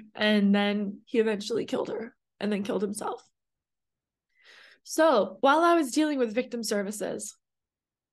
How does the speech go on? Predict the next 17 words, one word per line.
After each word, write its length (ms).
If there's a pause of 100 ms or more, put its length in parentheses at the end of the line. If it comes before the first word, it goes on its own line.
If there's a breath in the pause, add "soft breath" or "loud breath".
(180)
they 80
specifically 600
told 340
me 280 (480)
not 280
to 80
talk 240
about 200
this 120
stuff 240
publicly 460
because 400
these 220
guys 220
are 60
very 220
scary. 560